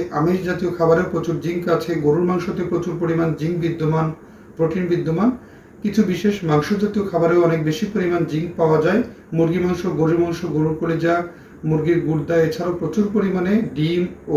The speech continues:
দুধেও জিঙ্ক বিদ্যমান। তাই অবশ্যই আমরা প্রাণীজ খাবারও যে সমস্ত, যে বিশেষ বিশেষ উদ্ভিজ্জ বীজ থেকে প্রচুর জিঙ্ক পাওয়া যায়, এই সমস্ত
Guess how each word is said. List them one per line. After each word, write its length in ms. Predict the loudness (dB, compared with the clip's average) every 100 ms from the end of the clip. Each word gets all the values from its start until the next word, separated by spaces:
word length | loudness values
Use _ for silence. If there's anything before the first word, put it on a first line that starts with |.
| 4
দুধেও 360 | 4 2 4 4
জিঙ্ক 260 | 2 -2 0
বিদ্যমান। 420 | 0 0 -2 -2
তাই 160 | 0 2
অবশ্যই 380 | 2 0 2 2
আমরা 180 | 2 0 -2 -16 -20 -4
প্রাণীজ 400 | 2 4 4 0 -4 -14 -16
খাবারও 560 | -2 0 2 2 0 -2 -8 -18 -10
যে 140 | -6
সমস্ত, 380 | -2 -2 -2 -2 0 0 -2 -12 -20 -20 -12
যে 440 | -2 0 0 -2 -6
বিশেষ 340 | -8 -2 -2
বিশেষ 380 | -2 -4 0 0 -2 -8 -6
উদ্ভিজ্জ 400 | 0 2 4 2
বীজ 300 | 0 0 -2 -2
থেকে 240 | 0 2
প্রচুর 400 | 4 2 0 -2
জিঙ্ক 220 | 0 -2 -2 -2
পাওয়া 240 | 0 4 4
যায়, 160 | 4
এই 160 | 2 0
সমস্ত 280 | -2 -6